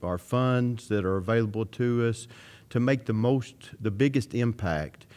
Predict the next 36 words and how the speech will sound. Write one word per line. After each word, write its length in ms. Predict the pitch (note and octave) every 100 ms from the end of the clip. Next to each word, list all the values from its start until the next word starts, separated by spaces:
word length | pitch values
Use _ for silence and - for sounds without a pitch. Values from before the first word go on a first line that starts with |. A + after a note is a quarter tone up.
| - - -
And 100 | G#2+
you're 140 | D3 D#3+
absolutely 400 | D3+ - C3+ A2
right. 400 | G#2+ G#2+ F2 -
You, 220 | A#2 A#2 G#2+
you 120 | A2+
know, 260 | G#2+ G#2 -
you, 320 | A2 G#2+ G#2 - - - - - -
you 120 | -
know, 80 | G#2
maybe 500 | G#2+ C3 C3+ A#2+ A2 G#2 - - - -
folks 340 | - A#2+ -
think 260 | A#2+ A2+ G#2+
the 120 | G2+
west 260 | G#2 A2+ -
side 320 | A2+ A2 G2+
of 100 | F#2+
town 380 | A#2+ A2 A2 G#2
is 140 | F#2+
growing 360 | A2 A2 G#2+ F#2
the, 360 | F#2+ F#2 F#2+
uh, 100 | F#2
the 100 | F2+
fastest, 680 | F#2 A2+ A2 G#2+ - G#2+ -
and 80 | F#2+
so 120 | G2+
we 100 | G2
need, 420 | G2 G2+ - G2+ - -
need 160 | A2
to 60 | G2+
be 100 | G#2
doing 240 | F2+ G2+
the 60 | F2+
most 340 | F#2+ G2 -
work 260 | G2+ F#2+ -
there. 460 | A2 G#2 F#2+ F#2